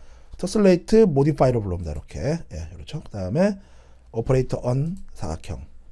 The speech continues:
예. 이터레이션 값 한, 예,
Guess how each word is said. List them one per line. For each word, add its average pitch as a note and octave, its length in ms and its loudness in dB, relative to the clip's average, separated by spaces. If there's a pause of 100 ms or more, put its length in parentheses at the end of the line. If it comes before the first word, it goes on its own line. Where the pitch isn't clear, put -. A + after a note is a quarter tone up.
(160)
예. C2 120 -16 (720)
이터레이션 A#2+ 460 -2
값 F3+ 240 -2 (540)
한, A#2 380 -10 (180)
예, E2 180 -8